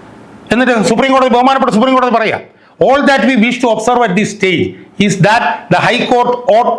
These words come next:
not have ignored the fact that respondent one was a teacher and the victim were his students." സുപ്രീം കോടതി ശക്തമായ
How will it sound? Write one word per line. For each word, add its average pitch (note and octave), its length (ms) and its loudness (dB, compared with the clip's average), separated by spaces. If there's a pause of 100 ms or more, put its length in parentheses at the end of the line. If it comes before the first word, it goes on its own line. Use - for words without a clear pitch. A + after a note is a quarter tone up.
(100)
not B3 160 2 (120)
have G#3+ 180 2 (300)
ignored A#3+ 440 2 (100)
the G#3 60 -2 (120)
fact G#3+ 280 -2 (140)
that G#3+ 120 0 (340)
respondent G#3+ 540 0 (100)
one G#3+ 100 0 (320)
was F#3+ 120 0 (100)
a - 20 -2 (180)
teacher A#3+ 360 0 (280)
and F#3 160 0
the F#3 140 0
victim A3 280 -2 (320)
were G3+ 200 0
his F#3+ 180 2
students." F#3+ 460 -2 (1400)
സുപ്രീം F#3 240 -2
കോടതി A#3 240 0 (760)
ശക്തമായ B3+ 380 2